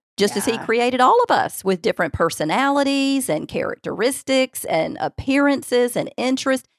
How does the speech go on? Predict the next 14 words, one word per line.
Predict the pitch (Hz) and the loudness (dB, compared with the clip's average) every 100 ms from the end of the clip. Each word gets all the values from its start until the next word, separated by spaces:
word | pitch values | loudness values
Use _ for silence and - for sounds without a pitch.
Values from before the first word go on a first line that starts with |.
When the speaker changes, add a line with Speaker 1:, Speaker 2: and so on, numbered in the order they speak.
| _ _ - | _ _ -6
Speaker 1:
And | 214 | -2
to | 233 | -2
make | 226 247 262 | 0 0 -2
fun | _ 247 285 | _ 2 2
of | 208 - | 0 -2
any | 233 277 - - | -2 0 -2 -2
aspect | 202 262 - - 175 160 165 180 | -2 -2 -4 -2 0 0 -2 -4
of | 175 | -2
the | 185 | -2
unique | 180 175 202 240 - | -4 -4 -4 -4 -10
qualities | - 190 202 277 277 170 156 156 160 - | -2 2 4 4 2 0 -2 -4 -4 -2
of | 170 | -2
God's | 180 185 233 - | 0 0 0 -4
creation, | - 180 170 175 427 - 180 156 156 | -6 -2 0 -2 -2 -2 0 2 0